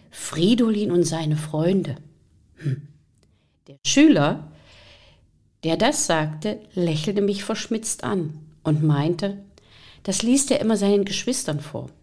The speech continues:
Aber er findet das selber so niedlich. Und vor allen Dingen eine Geschichte gefällt ihm besonders gut. Die Geschichte von der fliegenden Maus. Auf einem dicken Felsen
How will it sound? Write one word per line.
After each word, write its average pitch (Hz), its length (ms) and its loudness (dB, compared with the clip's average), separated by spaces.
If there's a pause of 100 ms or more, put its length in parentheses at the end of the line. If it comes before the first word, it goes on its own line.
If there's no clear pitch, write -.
(360)
Aber 170 220 -2
er 190 100 -2
findet 226 280 -2
das 220 160 -2
selber 277 300 2
so - 140 -2
niedlich. 131 640 -2 (500)
Und 160 140 -2
vor 180 160 0
allen 226 200 0
Dingen 240 200 -4
eine 320 240 6
Geschichte 240 420 -4
gefällt 165 340 -6
ihm 208 120 -2
besonders 175 560 -2
gut. - 320 -12 (640)
Die - 80 -2
Geschichte 135 580 -2
von 226 200 -2
der 214 120 2
fliegenden 233 500 0
Maus. - 500 -2 (1300)
Auf 139 280 -2
einem 147 420 0
dicken 302 380 2
Felsen 156 920 -2